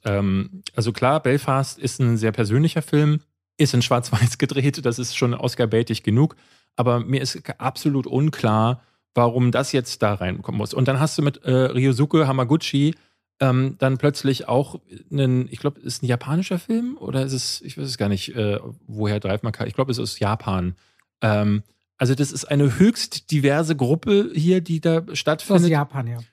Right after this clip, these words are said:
Speaker 1: Und ich verstehe nicht, warum das sein muss. Was hat Steven Spielberg da zu suchen? Was hat Steven Spielberg hervorgetan bei einem, bei dem Remake eines Films,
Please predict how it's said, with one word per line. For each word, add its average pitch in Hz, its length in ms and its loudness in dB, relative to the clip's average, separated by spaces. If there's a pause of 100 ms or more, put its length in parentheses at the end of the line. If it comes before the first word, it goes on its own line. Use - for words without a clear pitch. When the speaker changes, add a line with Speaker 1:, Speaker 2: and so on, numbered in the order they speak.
(140)
Speaker 1:
Und 160 80 4
ich 160 80 4
verstehe 175 560 2
nicht, 147 340 0
warum 143 320 4
das 147 220 0
sein 156 280 2
muss. 92 360 -2
Was 139 180 0
hat 175 140 -2
Steven 175 300 4
Spielberg 190 360 0
da 113 100 -4
zu - 120 -10
suchen? 95 320 -4 (240)
Was 156 160 0
hat - 160 -4
Steven 208 260 0
Spielberg 170 340 2
hervorgetan 147 920 0 (300)
bei 139 120 2
einem, 131 280 0 (100)
bei 131 100 2
dem 131 180 4
Remake 180 580 4
eines 139 260 -2
Films, 165 600 0